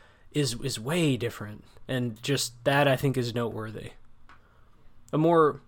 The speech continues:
a more friendly companion to, I don't know, think about things with.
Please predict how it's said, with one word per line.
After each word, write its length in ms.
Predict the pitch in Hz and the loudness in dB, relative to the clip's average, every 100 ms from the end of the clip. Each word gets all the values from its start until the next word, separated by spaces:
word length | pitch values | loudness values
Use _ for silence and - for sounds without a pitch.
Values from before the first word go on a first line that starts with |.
| - | 0
a 120 | 151 | 2
more 260 | 175 208 180 | 4 4 4
friendly 640 | - 170 165 151 143 127 | 4 4 4 4 4 2
companion 720 | - 147 139 147 131 127 117 110 | 0 -2 2 2 2 0 -4 -4
to, 320 | 120 110 107 - - | -4 -4 -8 -14 -12
I 40 | 120 | -8
don't 120 | 110 - | -6 -8
know, 100 | 127 | -10
think 280 | - 165 151 | -2 0 2
about 260 | 120 110 | 0 -2
things 320 | - 113 120 113 | -4 -12 -12 -12
with. 320 | - 127 | -12 -12